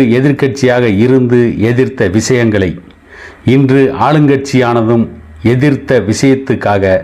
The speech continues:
அங்கீகாரம் கொடுத்து ஆதரிக்கும் இரண்டு கழகங்களையும், மத்தியில் ஆண்ட காங்கிரஸையும் இப்போது ஆள்கிற பாரதிய ஜனதா கட்சியையும் மக்கள் பார்த்து கொண்டுதான்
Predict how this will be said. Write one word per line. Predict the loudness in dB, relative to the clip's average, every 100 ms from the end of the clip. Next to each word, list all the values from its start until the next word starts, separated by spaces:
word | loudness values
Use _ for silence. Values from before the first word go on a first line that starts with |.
| -6 -20 -20 -20 -20 -6
அங்கீகாரம் | 0 2 2 2 2 0 -2 -2
கொடுத்து | -2 -2 0 -2 -2 -4 -2
ஆதரிக்கும் | 0 0 0 0 -2 -2 -4
இரண்டு | 0 0 0 0 -2
கழகங்களையும், | -2 0 2 2 2 2 0 0 -4 -18 -20 -20 -20 -14 -2
மத்தியில் | 0 0 2 2 0 -2 -4
ஆண்ட | 0 0 0 0
காங்கிரஸையும் | 0 0 0 -2 -2 0 0 0 -6 -20 _ -20 -20 -2
இப்போது | -2 0 0 2 2 2 0 0
ஆள்கிற | 0 2 2 2 0 -2
பாரதிய | -2 0 0 2 2 0
ஜனதா | 0 0 0
கட்சியையும் | -2 -6 -2 -2 0 0 -2 -12 -20 -20 -20 -6
மக்கள் | -4 -2 -2 -2 -2
பார்த்து | -2 -4 -2 -4
கொண்டுதான் | -2 0 2 0 -2